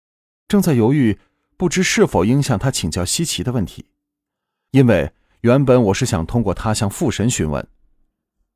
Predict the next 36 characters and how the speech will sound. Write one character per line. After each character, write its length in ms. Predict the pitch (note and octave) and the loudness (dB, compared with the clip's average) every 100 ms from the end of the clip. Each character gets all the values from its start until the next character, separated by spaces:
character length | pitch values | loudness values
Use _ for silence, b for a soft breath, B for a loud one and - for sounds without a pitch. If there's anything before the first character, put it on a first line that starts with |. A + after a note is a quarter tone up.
| - | -6
百 180 | D#2+ D#2 | -4 -4
合 380 | - C2+ F2 b b | -6 -4 -4 b b
早 200 | - C#3+ | 0 0
已 140 | E3+ | 0
感 180 | - F#2+ | 0 -2
知 140 | F#2 C#3 | 0 -2
我 120 | G#2+ | -2
的 100 | F#2+ | -2
心 200 | - F3 | 0 0
事。 300 | - - - _ _ _ _ _ _ _ _ _ _ _ | -2 -6 -12 _ _ _ _ _ _ _ _ _ _ _
大 160 | F#3+ E3 | 0 2
元 160 | E3 | 0
首 160 | D3 A#2+ | 0 -2
是 140 | D3 | -2
父 200 | - D#3+ | -2 -4
神 240 | B2+ G#2 A#2+ | -2 0 0
为 80 | C3 | 0
了 100 | A2+ | 0
对 160 | C#3+ | -2
付 160 | A#2+ F2 | -4 -6
乌 180 | F2+ C#3+ | -6 -6
帝， 280 | B2+ D#2 - _ _ _ - | -4 -8 -10 _ _ _ -6
特 240 | A3 F3+ | 0 0
别 160 | C3+ C#3+ | 2 0
利 80 | |
用 120 | C#3+ A#2+ | 0 0
生 200 | - F3 | 0 0
命 120 | C#3 | 0
宝 200 | G#2 C#2+ | -2 -6
库 160 | - | -6
里 100 | A#2 | -6
的 80 | F2+ | -4
生 180 | G2+ F#3+ | -2 0
命 140 | F#3 | 0
种 240 | B2+ F#2+ A1 | 0 -4 -4
子 260 | - G2 | -6 -6